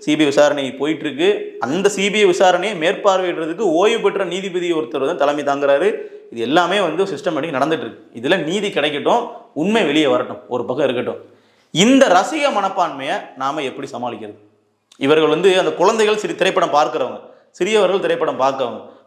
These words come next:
பெரியவங்கெல்லாம் வந்து திரைப்படம் பார்த்து தான் வந்து விஜயை பிடிக்கும்னு நினைக்கிறவங்க இல்ல. எல்லாரும் வந்து விஜய் எதையோ பெரிய ஒரு கடவுளை பார்க்குற மாதிரி பார்க்கும்போது அவர்களுக்கே ஆட்டோமேட்டிக்கா விஜய்னா ஒரு பெரிய, ஒரு பிரம்மாண்டமான ஒரு சக்தி, நாட்டை மாற்ற வந்திருக்க ஒரு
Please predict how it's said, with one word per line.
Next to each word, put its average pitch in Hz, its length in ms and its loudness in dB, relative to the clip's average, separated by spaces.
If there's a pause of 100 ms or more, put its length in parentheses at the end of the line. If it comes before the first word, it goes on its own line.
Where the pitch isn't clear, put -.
(100)
பெரியவங்கெல்லாம் 214 580 2
வந்து 196 180 -6
திரைப்படம் 208 420 2
பார்த்து 180 300 2
தான் 202 140 0
வந்து 180 180 -10
விஜயை 175 280 -4
பிடிக்கும்னு 160 340 -8
நினைக்கிறவங்க 131 380 -8 (100)
இல்ல. 143 120 0 (720)
எல்லாரும் 180 420 4
வந்து 202 200 -2
விஜய் 208 260 4
எதையோ 190 180 0 (140)
பெரிய 185 160 2
ஒரு 185 160 -4
கடவுளை 208 320 4
பார்க்குற 170 260 2
மாதிரி 185 240 -2
பார்க்கும்போது 156 480 -2
அவர்களுக்கே 180 540 -2
ஆட்டோமேட்டிக்கா 156 560 0 (200)
விஜய்னா 143 400 -2 (120)
ஒரு 151 160 0
பெரிய, 156 200 0 (520)
ஒரு 127 160 -6
பிரம்மாண்டமான 156 540 0 (100)
ஒரு 139 160 -8
சக்தி, 135 300 -4 (480)
நாட்டை 165 300 2 (120)
மாற்ற 180 480 0
வந்திருக்க 156 340 -4
ஒரு 147 80 -2